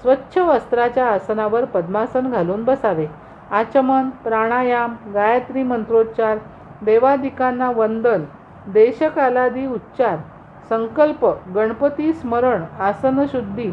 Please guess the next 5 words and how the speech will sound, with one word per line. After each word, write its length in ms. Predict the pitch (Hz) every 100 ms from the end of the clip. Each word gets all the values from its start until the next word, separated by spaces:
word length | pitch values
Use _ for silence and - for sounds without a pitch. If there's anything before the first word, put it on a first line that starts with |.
| 160 - - -
षडंगन्यास 880 | 226 233 269 294 294 285 262 180 -
इत्यादी 560 | 214 - 269 269 262 190
प्रारंभिक 720 | - 196 202 240 262 285 294 -
क्रिया 360 | 240 240 247
झाल्यावर 520 | 247 220 190 220 247